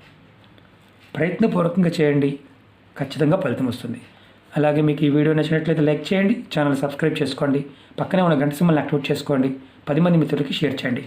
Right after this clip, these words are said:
అలాగే కొత్త ఛానల్ లింక్స్ కూడా వీడియో డిస్క్రిప్షన్లో ఇవ్వడం జరిగింది, వాటిని కూడా సబ్స్క్రైబ్ చేయండి, గంట సింబల్ని యాక్టివేట్ చేసుకోండి. Facebook లింక్ కూడా డిస్క్రిప్షన్లో ఇవ్వడం జరిగింది, మీరు రిక్వెస్ట్ పంపించిన వారందరికీ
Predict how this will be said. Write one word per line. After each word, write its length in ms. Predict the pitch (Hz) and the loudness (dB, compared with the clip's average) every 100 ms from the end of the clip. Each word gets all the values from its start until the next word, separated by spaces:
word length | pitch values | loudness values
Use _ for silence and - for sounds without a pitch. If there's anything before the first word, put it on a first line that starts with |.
| - - - 156 | -14 -20 -8 0
అలాగే 220 | 160 165 160 | 2 2 0
కొత్త 160 | 170 226 180 | 0 0 2
ఛానల్ 200 | 170 143 | 2 2
లింక్స్ 180 | 139 - | 0 -2
కూడా 120 | 151 135 131 | 0 2 4
వీడియో 160 | 147 143 | 2 2
డిస్క్రిప్షన్లో 380 | 143 - - 151 | -2 -4 0 2
ఇవ్వడం 140 | 147 143 | 4 2
జరిగింది, 280 | 147 156 202 - - - 156 | 2 2 0 -4 -18 -12 -2
వాటిని 220 | 143 165 151 | 0 2 0
కూడా 100 | 147 | 0
సబ్స్క్రైబ్ 340 | 156 - 175 165 | -4 -2 -2 0
చేయండి, 260 | 180 185 220 - - - - - - | 0 2 0 -4 -16 -20 -20 -8 -2
గంట 120 | 170 - | 0 2
సింబల్ని 220 | 190 165 | 2 2
యాక్టివేట్ 220 | 151 160 151 | 2 -2 0
చేసుకోండి. 420 | 151 - 143 139 143 - - - - - - | -2 0 2 2 0 -8 -20 -20 -20 -20 0
Facebook 360 | 202 190 185 180 143 | 2 4 2 2 2
లింక్ 180 | 160 156 | 2 2
కూడా 160 | 147 143 147 - - - - - 147 | 0 0 -2 -12 -20 -20 -20 -10 -4
డిస్క్రిప్షన్లో 400 | 143 180 170 156 | -2 -4 0 2
ఇవ్వడం 160 | 147 151 | 2 2
జరిగింది, 300 | 165 185 262 269 - - - - _ - | 2 4 2 0 -10 -20 -20 -20 _ 0
మీరు 140 | 160 147 | 2 2
రిక్వెస్ట్ 260 | 160 185 180 | 0 0 2
పంపించిన 280 | 160 160 156 | 2 4 4
వారందరికీ 360 | 139 135 127 | 4 2 2